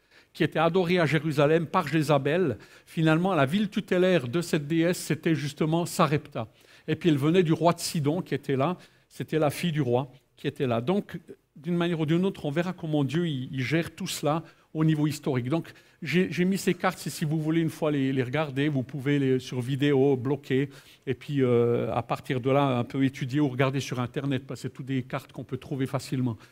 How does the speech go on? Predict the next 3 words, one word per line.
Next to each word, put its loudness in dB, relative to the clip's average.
sur -6
Internet. -4
Voilà, 8